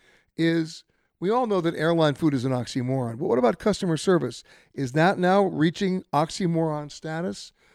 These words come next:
Consider this. American Airlines just laid off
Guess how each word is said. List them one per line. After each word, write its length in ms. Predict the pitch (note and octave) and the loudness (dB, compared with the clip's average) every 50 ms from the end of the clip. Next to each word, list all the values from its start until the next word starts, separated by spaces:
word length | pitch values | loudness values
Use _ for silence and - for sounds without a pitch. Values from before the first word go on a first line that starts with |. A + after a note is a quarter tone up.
| _ _ _ _ _ _ _ | _ _ _ _ _ _ _
Consider 440 | - - G#3+ F3+ - - B3 G#3+ G3 | -6 -6 -6 -4 -4 -2 2 2 2
this. 280 | E3+ C3+ - - - - | 2 2 -2 -4 -10 -8
American 400 | - D3 E3+ G3 A3 G#3+ A#3 A3 | -4 -2 0 0 0 0 0 0
Airlines 360 | G3 F#3+ F#3 F#3 F3 E3+ D3 | 2 2 2 2 2 0 0
just 180 | D#3 E3 C3+ D3 | -2 -4 -4 -2
laid 240 | D3 D#3+ F3 F3 D#3 | 0 2 2 2 2
off 320 | D3 C#3 C#3+ - - | 2 0 0 -4 -8